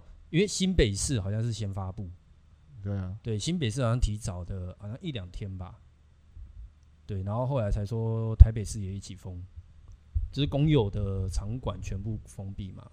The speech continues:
Speaker 1: 就是不准，就是除了工作人员之外，不准那个一般民众进入。
Speaker 2: 对啊。
Speaker 1: 对。
Speaker 2: 我，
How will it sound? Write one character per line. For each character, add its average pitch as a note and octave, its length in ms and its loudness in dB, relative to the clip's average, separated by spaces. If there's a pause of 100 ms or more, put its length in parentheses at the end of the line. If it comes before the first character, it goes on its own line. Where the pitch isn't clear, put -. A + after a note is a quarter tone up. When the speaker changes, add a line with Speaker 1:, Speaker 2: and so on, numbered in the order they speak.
(460)
Speaker 1:
就 A#2 120 -4
是 A#2+ 80 0
不 B2+ 200 -2
准， F2+ 500 -6
就 C#3+ 140 0
是 D3 40 2
除 B2+ 200 0
了 A2+ 40 -2
工 A#2 140 -2
作 A#2+ 140 0
人 G2+ 120 0
员 G2+ 160 -2
之 F#2+ 180 -8
外， G2+ 180 -4
不 G#2+ 160 -8
准 F#2+ 200 -10
那 F#2+ 140 -8
个 F#2 340 -6
一 G#2 120 -10
般 A2 120 -6
民 F#2+ 200 -6
众 F#2+ 160 -8
进 F#2 200 -8
入。 F2+ 120 -6 (840)
Speaker 2:
对 G#2 200 2
啊。 F#2+ 100 -2 (480)
Speaker 1:
对。 F2+ 220 -6 (1300)
Speaker 2:
我， B2 240 8